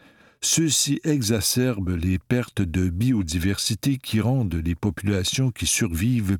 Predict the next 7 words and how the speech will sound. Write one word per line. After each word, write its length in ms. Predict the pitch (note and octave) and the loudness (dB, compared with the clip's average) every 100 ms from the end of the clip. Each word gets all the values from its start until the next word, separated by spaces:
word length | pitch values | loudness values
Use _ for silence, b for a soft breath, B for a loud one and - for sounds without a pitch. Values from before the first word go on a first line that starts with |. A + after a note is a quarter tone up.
| - | -2
plus 280 | G#2+ G2 F2 | 0 2 2
vulnérables 760 | E2 C#3 B2+ G2+ F#2 F#2+ F#2 | 0 0 2 2 2 0 2
aux 60 | F#2+ | 2
maladies. 640 | F#2 A2 F#2 D#2+ F2 D#2+ - _ _ _ B B B B B B B B B - | 2 2 0 -2 -4 -6 -12 _ _ _ B B B B B B B B B -2
Selon 360 | - C3+ E3+ | 0 2 2
les 200 | D3 G#2+ | 2 2
chercheurs, 880 | F#2 B2+ A#2 - A2+ A2 B2 C#3+ | 2 0 0 0 0 0 -2 -4